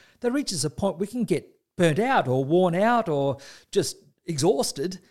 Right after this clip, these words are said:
and then our performance will drop. So it's looking to pick that sweet spot, even with things that are really important. Sometimes it's really better to aim around eighty percent than aiming at a hundred percent when we can't sustain that.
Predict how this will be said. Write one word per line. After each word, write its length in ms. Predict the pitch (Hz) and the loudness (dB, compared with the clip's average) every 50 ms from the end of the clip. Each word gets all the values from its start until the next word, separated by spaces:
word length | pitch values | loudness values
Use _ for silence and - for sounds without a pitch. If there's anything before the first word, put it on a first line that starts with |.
| _ _ _ _ _ - | _ _ _ _ _ -6
and 160 | 175 185 175 | -6 -4 -2
then 240 | 190 202 196 180 180 165 | -2 -2 -2 -4 -4 -6
our 360 | 139 165 165 165 165 160 151 135 - _ | -6 -6 -4 -4 -4 -4 -6 -8 -10 _
performance 720 | - 147 - - 202 202 190 151 131 143 147 - - - _ _ _ | -10 -10 -8 -4 -2 -2 -2 -2 -2 -4 -4 -4 -4 -6 _ _ _
will 120 | 160 151 | -6 -6
drop. 480 | 127 107 - 175 175 151 110 - - - _ _ _ _ | -6 -4 -4 -2 -2 -2 -2 -6 -12 -16 _ _ _ _
So 160 | _ - 190 | _ -8 -6
it's 180 | 185 - - - | -6 -6 -6 -8
looking 220 | 247 247 - 269 | -8 -8 -8 -8
to 60 | 220 190 | -10 -10
pick 300 | - - 214 - _ - | -10 -10 -14 -14 _ -12
that 220 | 185 170 - - | -12 -12 -10 -10
sweet 460 | - - - - - 190 190 202 - | -6 -6 -6 -4 -4 -4 -4 -4 -4
spot, 460 | - - - - - 117 101 - - _ | -6 -6 -6 -6 -8 -10 -10 -10 -10 _
even 300 | 208 247 254 262 277 220 | -6 -6 -6 -6 -6 -4
with 140 | 202 185 - | -4 -4 -4
things 220 | - 190 185 - | -4 -6 -4 -4
that 100 | 190 165 | -6 -6
are 40 | 165 | -4
really 280 | 165 180 175 175 170 156 | -6 -4 -4 -4 -4 -4
important. 480 | 147 135 - - 165 165 - - 120 | -6 -8 -8 -6 -6 -6 -6 -8 -10
Sometimes 460 | - - - 160 151 - 151 139 117 117 | -10 -8 -8 -10 -10 -10 -10 -10 -10 -12
it's 180 | 95 - - | -14 -14 -12
really 380 | 156 147 156 170 170 156 151 156 - - _ _ _ _ _ _ _ 120 98 | -4 -2 -2 0 0 -2 -4 -6 -10 -16 _ _ _ _ _ _ _ _ -4
better 380 | - 175 202 202 156 135 170 180 - _ _ _ _ _ | -2 0 0 0 0 -2 -4 -8 -10 _ _ _ _ _
to 120 | - 185 - - | -10 -10 -4 -2
aim 220 | 165 185 185 170 | -2 -2 0 0
around 380 | 156 139 151 151 139 131 120 - - - | -2 -2 -2 -4 -4 -6 -6 -8 -4 0
eighty 260 | 170 233 269 277 254 | 0 2 2 0 -4
percent 420 | - - - - 127 127 151 165 - _ _ _ _ _ _ _ _ _ _ _ - | -6 -6 -6 -4 -4 -4 -6 -8 -12 _ _ _ _ _ _ _ _ _ _ _ -10
than 180 | 156 147 - - - | -8 -8 -8 -10 -8
aiming 380 | 135 147 151 160 156 147 135 127 | -6 -4 -4 -2 -4 -4 -4 -6
at 100 | 123 120 | -6 -8
a 60 | 104 | -8
hundred 400 | - - 185 196 202 190 107 - | -8 -4 -4 -2 -2 -2 -4 -4
percent 340 | 110 - - 135 131 - - | -4 -4 -4 -4 -6 -6 -8
when 80 | 117 | -8
we 80 | 120 120 | -8 -8
can't 320 | - - - 135 117 104 | -8 -8 -10 -10 -10 -8
sustain 540 | - - 117 - - - 113 107 123 131 123 | -8 -8 -6 -6 -6 -6 -8 -8 -6 -6 -8
that. 180 | 113 98 - | -8 -10 -12